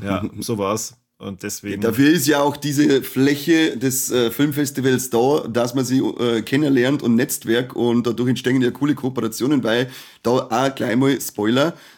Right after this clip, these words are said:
Speaker 2: es wird eine tolle Special Hardline-Folge von uns mit dem Art or Trash Cinema Podcast noch entstehen.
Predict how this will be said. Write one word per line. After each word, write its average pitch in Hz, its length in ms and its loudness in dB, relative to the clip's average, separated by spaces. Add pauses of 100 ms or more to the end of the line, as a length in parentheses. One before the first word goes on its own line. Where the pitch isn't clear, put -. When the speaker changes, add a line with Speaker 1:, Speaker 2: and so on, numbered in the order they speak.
(100)
Speaker 2:
es 98 200 -4
wird 127 180 0
eine 139 220 2
tolle 147 520 2
Special 127 540 0
Hardline-Folge 160 720 2
von 143 600 2
uns 147 400 2
mit 131 260 0
dem 151 260 4
Art 107 380 -4
or 127 140 0
Trash 143 320 0
Cinema 175 240 2
Podcast 127 520 -2
noch 107 200 -2
entstehen. 107 720 -4